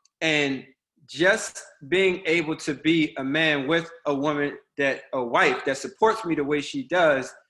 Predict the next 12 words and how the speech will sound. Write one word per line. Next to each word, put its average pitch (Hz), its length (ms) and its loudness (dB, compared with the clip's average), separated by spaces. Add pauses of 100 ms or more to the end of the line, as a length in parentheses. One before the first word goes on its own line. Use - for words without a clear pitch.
(120)
like, 143 220 0
literally, 165 400 4
she, 190 580 -4 (640)
when 160 340 2
we 214 120 2
got 196 200 2
together, 165 460 2
I 175 140 6
was 165 180 0
a 139 160 -2 (500)
cash 180 440 2
guy, 98 260 -2